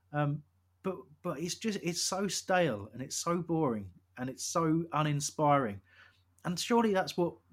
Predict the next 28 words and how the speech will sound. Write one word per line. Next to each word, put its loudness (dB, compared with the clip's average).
watching -2
football 0
is -2
all 0
about. -2
Us 0
as -2
supporters, 0
we're 0
not 0
the -2
ones 2
who 2
need -2
to -6
worry 0
about 0
the -8
finances, 0
the -2
ones -2
that -10
need -8
to -8
worry -2
about -8
contracts. -4
And, -8